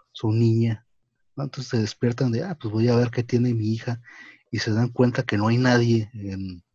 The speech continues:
en la recámara de la niña, pero la escuchan, que está gritando, se está quejando, pero no hay nadie en la recámara y no saben dónde está. ¿Qué pasó? ¿Dónde está? ¿Dónde se metió?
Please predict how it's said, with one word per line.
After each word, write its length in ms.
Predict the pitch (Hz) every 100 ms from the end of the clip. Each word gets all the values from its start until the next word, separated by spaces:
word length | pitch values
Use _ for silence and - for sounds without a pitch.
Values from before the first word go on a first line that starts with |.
| _ _ _ _ -
en 440 | 101 98 98 98
la 100 | 98
recámara 480 | 95 - 113 117 120
de 80 | 110
la 140 | 101
niña, 440 | 101 139 151 113 -
pero 220 | 107 101 101
la 80 |
escuchan, 600 | 98 - - - 123 92 _ _ -
que 80 |
está 160 | 113 107
gritando, 500 | 117 120 - 131 127
se 60 | -
está 140 | -
quejando, 560 | 117 117 - 135 110 101 _ _ _
pero 220 | - 104 107
no 100 | 120
hay 120 | 135
nadie 340 | 139 147 151
en 100 | 139 117 104
la 100 | 101
recámara 520 | 98 - 123 147 104
y 40 |
no 100 | 107
saben 280 | 110 127 131
dónde 220 | 123 127
está. 380 | 120 - 131 - _ _ _ _ _ _
¿Qué 80 | 110
pasó? 420 | - 127 - 120
¿Dónde 240 | 131 131 123
está? 200 | - 123
¿Dónde 180 | 139 143
se 160 | 135
metió? 680 | 107 104 - 110 117 131 139